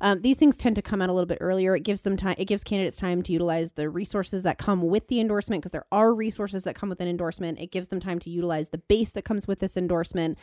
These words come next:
um, and it gives time for the general public to, to comment on this endorsement, for them to make any kind of calibration or correction.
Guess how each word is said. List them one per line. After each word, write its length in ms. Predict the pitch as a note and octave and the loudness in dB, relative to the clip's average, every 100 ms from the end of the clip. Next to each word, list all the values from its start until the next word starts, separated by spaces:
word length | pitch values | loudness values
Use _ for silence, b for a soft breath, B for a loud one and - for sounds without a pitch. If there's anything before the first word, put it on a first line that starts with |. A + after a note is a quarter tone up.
| b b - | b b 0
um, 160 | G3 | 2
and 80 | A3 | 2
it 40 | |
gives 180 | A#3 B3 | 0 0
time 280 | - A#3+ A3+ | 2 2 2
for 140 | A3+ | 2
the 100 | G3 | 0
general 300 | F#3+ F#3 F#3+ | 2 2 2
public 420 | F3+ F#3+ F#3 E3 - | 0 -2 -2 -4 -4
to, 380 | - E3 D#3 | 0 2 2
to 180 | - F#3 | 0 -6
comment 480 | - G3 E3+ E3 D#3+ - | -2 0 2 2 0 -2
on 140 | E3 | -2
this 120 | D#3 | 0
endorsement, 440 | E3 D#3+ D#3 E3 - | 0 0 -2 -4 -4
for 100 | E3+ | 0
them 120 | D#3+ | 0
to 180 | - - | -2 -2
make 240 | F#3 E3+ | 0 0
any 140 | D#3+ D#3 | -2 -2
kind 180 | E3+ | -4
of 80 | D3+ | -4
calibration 580 | F3 D#3+ D3+ C#3 C#3 D3+ | -6 -6 -4 -6 -4 -6
or 80 | C3 | -8
correction. 800 | - G#2+ E2+ - - - - | -10 -10 -10 -14 -16 -14 -12